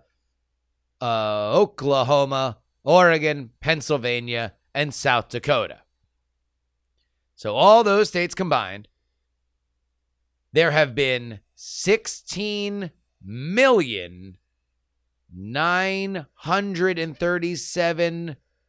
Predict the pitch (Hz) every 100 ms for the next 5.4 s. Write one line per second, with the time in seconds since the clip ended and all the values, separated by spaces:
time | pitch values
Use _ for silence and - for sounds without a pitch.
0 | _ _ - 220 226 202 151 113 107 107
1 | 92 151 165 185 180 135 170 156 165 160
2 | 156 - 151 160 160 165 135 - 147 131
3 | 127 120 - _ _ _ 90 95 139 185
4 | 220 233 - - 226 220 143 - 101 120
5 | 82 - -